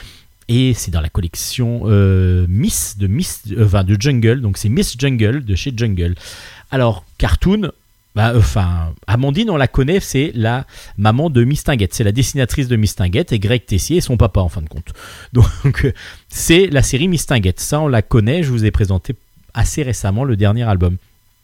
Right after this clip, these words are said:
Et Cartoon, qui c'est ? Bah, c'est le chaton. Le chaton qui a recueilli la famille de, de, de Mistinguett. Et ben là, il suit non pas ses aventures à lui, mais en fin de compte, on va plus centrer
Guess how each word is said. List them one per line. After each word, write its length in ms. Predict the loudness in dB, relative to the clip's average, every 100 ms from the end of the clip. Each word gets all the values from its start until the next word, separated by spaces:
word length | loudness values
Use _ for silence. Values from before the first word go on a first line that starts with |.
| _ _ -8
Et 60 | -2
Cartoon, 440 | 0 0 2 0
qui 220 | -2 -4 -2
c'est ? 240 | 2 0 -2 -18 -2
Bah, 80 | 0
c'est 160 | 2 2
le 120 | 2
chaton. 540 | 2 0 0 0 -2 -6 _ _
Le 80 | 0
chaton 340 | 0 0 0 0
qui 80 | 2
a 60 |
recueilli 540 | 2 2 2 2 0 -4 -6 0
la 160 | 2
famille 500 | 4 2 2 0 -2
de, 400 | 0 2 4 4 2
de, 120 | 2
de 140 | 2
Mistinguett. 640 | 0 0 0 0 0 -2 -6 -20 -6 -2
Et 100 | 0
ben 160 | 0
là, 160 | 0 0
il 140 | 0
suit 520 | 0 -2 -6 -4 -4
non 220 | -2 -2 0
pas 140 | -2
ses 240 | -2 -2
aventures 500 | 0 0 -4 -2 -2 -4 -10 0
à 120 | 2
lui, 380 | 4 2 2 2
mais 140 | 2
en 60 | 0
fin 120 | -2
de 60 |
compte, 180 | -2 -6 -6 -20 -20 -20 _
on 120 | 0
va 140 | 2 0
plus 760 | 0 2 2 0 -8 -12 -16 -12
centrer 580 | -6 -4 -4 0 -2